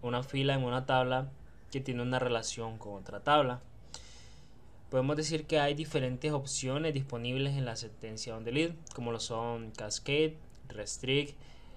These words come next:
eh, set null y set default. Y yo les voy a explicar cada opción, el comportamiento de cada opción. Primero vamos a hablar de la sentencia, de la opción cascade.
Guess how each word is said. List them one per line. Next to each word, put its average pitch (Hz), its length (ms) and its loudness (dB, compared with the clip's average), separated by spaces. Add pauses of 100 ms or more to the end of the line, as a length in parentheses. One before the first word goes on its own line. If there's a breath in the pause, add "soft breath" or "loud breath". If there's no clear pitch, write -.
(240 loud breath)
eh, 110 240 -4
set 127 280 2
null 160 460 0
y 120 320 0
set 120 380 0
default. 131 500 6 (840 loud breath)
Y 131 160 -2
yo 127 120 4
les 135 100 2
voy 139 80 2
a 139 60 0
explicar 135 640 2
cada 127 200 4
opción, 123 960 -6 (1000)
el 123 120 -2
comportamiento 131 680 0
de 127 140 4
cada 107 200 -4
opción. 156 360 -2 (880)
Primero 127 320 0
vamos 127 200 2
a 139 40 2
hablar 131 420 2
de 139 80 2
la 139 140 2
sentencia, 113 680 -6
de 117 200 0
la 104 340 -2
opción 107 460 -6
cascade. 160 560 2